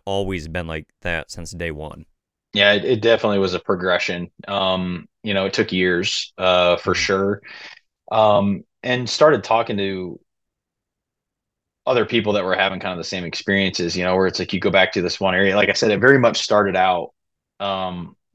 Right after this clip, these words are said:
Speaker 2: going to one area, sticking to a couple different pieces of public for a, you know, a week and maybe having luck. And then, okay, so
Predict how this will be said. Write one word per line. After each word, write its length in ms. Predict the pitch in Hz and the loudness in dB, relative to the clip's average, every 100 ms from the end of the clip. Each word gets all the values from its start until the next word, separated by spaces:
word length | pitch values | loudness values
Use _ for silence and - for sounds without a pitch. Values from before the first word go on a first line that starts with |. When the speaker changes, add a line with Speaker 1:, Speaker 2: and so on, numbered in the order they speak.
| 110 | -4
Speaker 2:
going 300 | 110 107 101 | 0 0 0
to 160 | 113 | -2
one 240 | 98 104 104 | 0 0 0
area, 560 | 92 98 92 92 92 - _ _ _ _ | 2 2 2 0 -4 -6 _ _ _ _
sticking 400 | 127 117 110 101 | 0 0 0 -2
to 200 | - 107 | 2 2
a 60 | 90 | 4
couple 300 | 107 98 98 | 0 0 0
different 300 | 101 104 - | -2 -4 -4
pieces 320 | 104 - 95 | -6 -6 -4
of 120 | 98 | -4
public 500 | - 95 90 85 - - _ | 2 2 2 -2 -6 -18 _
for 220 | _ 107 95 | _ 4 4
a, 60 | 92 - | 2 -2
you 100 | 107 | -2
know, 200 | 82 82 | -2 -2
a 120 | 101 95 | 0 2
week 380 | 110 107 101 | 4 4 2
and 180 | 98 95 - - - | -4 -6 -8 -16 -4
maybe 260 | 113 117 117 | 2 4 4
having 320 | 113 110 98 | 4 4 2
luck. 460 | 95 95 104 - 95 | 0 2 2 0 -6
And 120 | 98 | -2
then, 200 | 98 98 | -2 -2
okay, 320 | 98 104 101 | -2 0 0
so 380 | - 98 95 | 2 2 2